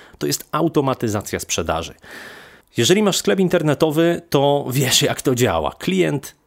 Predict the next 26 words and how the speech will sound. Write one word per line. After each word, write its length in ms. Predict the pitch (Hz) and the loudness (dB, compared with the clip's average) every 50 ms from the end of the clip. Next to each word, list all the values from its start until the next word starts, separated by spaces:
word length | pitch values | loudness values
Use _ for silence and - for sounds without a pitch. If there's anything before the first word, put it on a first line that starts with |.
| _ - | _ -4
trafia 380 | - 143 139 143 - 143 123 | 0 0 0 2 2 0 0
na 100 | 110 101 | 0 -2
stronę 500 | - - - - 117 113 107 101 95 90 - | -2 -4 -4 -2 0 0 0 0 -2 -4 -6
twojego 340 | - - 110 101 98 110 107 | -4 -2 -2 0 0 0 -2
sklepu 460 | - - - 107 - - - 180 - - | -2 -2 -2 -2 -2 -2 -4 -6 -4 -4
i 120 | 196 214 | -4 -4
sam 440 | - - - 165 127 131 151 165 180 - - | -4 -2 -2 0 0 0 0 -2 -4 -6 -6
dokonuje 580 | 135 131 147 143 - - 135 127 113 104 107 117 | -6 -4 -4 -2 -2 -2 -2 0 0 0 0 0
zakupu. 560 | 113 131 - - - 156 147 - - - - - _ _ _ _ _ _ _ _ _ _ | -2 -4 -2 0 0 0 0 -2 -6 -12 -12 -12 _ _ _ _ _ _ _ _ _ _
Ale 300 | - 127 123 127 127 123 - | 0 2 2 2 0 0 0
niekoniecznie 720 | 143 156 165 - - 165 139 156 320 370 - - - 202 165 | 0 0 0 0 0 0 0 0 0 -2 -2 -4 -2 -2 -2
musisz 320 | 143 123 - 127 110 - | -2 -2 -2 -4 -4 -4
mieć 220 | 110 90 85 - | -4 -4 -4 -4
sklep, 560 | - - - - - 123 123 - 95 - - - - _ _ _ _ _ - | -4 -4 -4 -2 -2 0 0 0 -2 -4 -8 -14 -20 _ _ _ _ _ -8
żeby 320 | - 92 123 113 110 127 123 | -4 -2 -2 0 0 -2 -2
w 100 | - - | -4 -4
ten 260 | - 123 127 170 175 | -4 -2 -2 -2 -2
sposób 640 | - - - - - 98 - - 113 104 - - - - | -4 -6 -8 -6 -6 -6 -4 -4 -6 -6 -6 -10 -14 -14
sprzedawać 720 | - - - - 110 98 82 85 82 82 92 113 - - - | -12 -8 -4 -4 -2 -2 -2 -2 -2 -2 -2 -2 -4 -6 -6
i 60 | 127 | -4
żeby 240 | 110 123 117 131 127 | -2 -2 -2 -2 -2
korzystać 640 | - - 135 127 107 131 151 143 - - 90 - | -2 -2 -2 0 0 0 -2 -2 -2 -4 -4 -4
z 40 | - | -4
tej 120 | - 82 73 | -4 -4 -4
automatyzacji. 800 | 73 80 - 80 76 73 - - 85 73 71 - - - - - - _ _ _ _ | -4 -6 -8 -8 -8 -8 -8 -8 -10 -10 -10 -12 -14 -14 -16 -16 -20 _ _ _ _
Bo 340 | - 107 120 117 117 120 113 | -4 -2 0 2 2 0 0